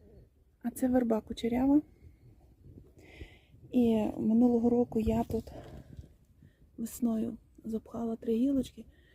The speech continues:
Вона виросла за один сезон. Дуже висока росте. Я навіть не знаю, чи вдало я її посадила. І ви знаєте, я минулого року її три рази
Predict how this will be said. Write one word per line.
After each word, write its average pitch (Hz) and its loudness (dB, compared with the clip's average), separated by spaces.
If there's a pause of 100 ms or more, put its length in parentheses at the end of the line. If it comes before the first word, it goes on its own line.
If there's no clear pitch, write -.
(800)
Вона 226 -4
виросла 240 -2
за 214 -4
один 233 0
сезон. 220 -4 (2500)
Дуже 240 6
висока 226 2
росте. 220 -2
Я 226 4
навіть 247 4
не 233 2
знаю, 240 4
чи 220 -2 (600)
вдало 226 2
я 226 2
її 233 0
посадила. 214 -4 (880)
І 233 -6
ви 233 2
знаєте, 233 2
я 220 -2 (300)
минулого 226 4
року 226 2 (160)
її 208 -4
три 226 0
рази 196 -4